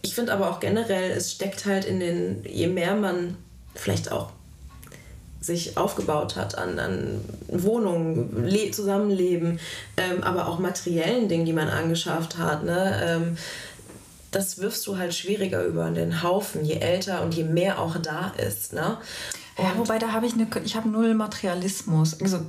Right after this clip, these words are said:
Speaker 2: mein, mein schönstes Beispiel ist ja, ich würde jederzeit jeden Gegenstand, den du hier siehst, aufgeben, um in ein Van zu ziehen und um die Welt zu, zu reisen. Mein absoluter Traum.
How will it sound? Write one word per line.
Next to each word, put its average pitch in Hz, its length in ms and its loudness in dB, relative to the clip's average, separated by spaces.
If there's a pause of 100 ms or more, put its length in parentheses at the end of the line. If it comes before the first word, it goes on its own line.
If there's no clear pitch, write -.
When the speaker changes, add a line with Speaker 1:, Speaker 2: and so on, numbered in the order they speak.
(280)
Speaker 2:
mein, 208 420 2
mein 196 340 4
schönstes 214 400 -2
Beispiel 180 360 -2
ist 175 160 -2
ja, 170 80 -2 (100)
ich - 240 -4
würde 165 420 2 (120)
jederzeit 190 680 0
jeden 185 260 2
Gegenstand, 160 540 4
den 160 80 6
du 160 100 6
hier 165 240 4
siehst, 175 520 0
aufgeben, 196 800 2
um 165 240 2
in 175 220 4
ein 160 40 10
Van 160 220 6
zu - 100 -4
ziehen 160 480 2
und 160 220 8
um 170 100 6
die 170 140 6
Welt 147 240 0
zu, 151 340 -2 (320)
zu 165 140 -2
reisen. 156 640 2
Mein 160 240 6
absoluter 160 520 4
Traum. 160 380 -2